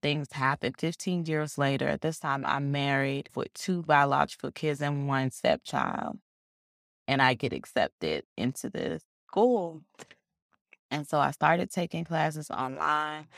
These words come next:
It was very hard. It was definitely not like the bachelor's, everything with the master's program. You had to do group assignment. Everything was a group. So you would pick one part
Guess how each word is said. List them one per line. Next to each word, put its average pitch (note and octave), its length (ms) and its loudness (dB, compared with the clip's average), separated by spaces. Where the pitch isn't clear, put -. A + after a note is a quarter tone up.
It D#3 120 6
was C#3 300 2
very D#3 360 4
hard. D#3+ 720 4
It F#3 160 6
was E3 320 4
definitely F3 720 4
not D3 480 2
like C3+ 400 4
the C3+ 80 0
bachelor's, C#3 920 0
everything C#3+ 540 0
with C3+ 260 2
the C#3 800 -4
master's C#3+ 540 0
program. C3 720 0
You C#3 100 -4
had C3+ 220 2
to C3 100 -8
do A#2+ 140 -4
group C3 360 -2
assignment. D2 760 -2
Everything D3 380 2
was C3+ 180 0
a C3+ 60 -2
group. C3+ 440 0
So - 180 0
you C#3 500 2
would C3+ 200 0
pick - 320 0
one C3+ 300 4
part B2+ 480 4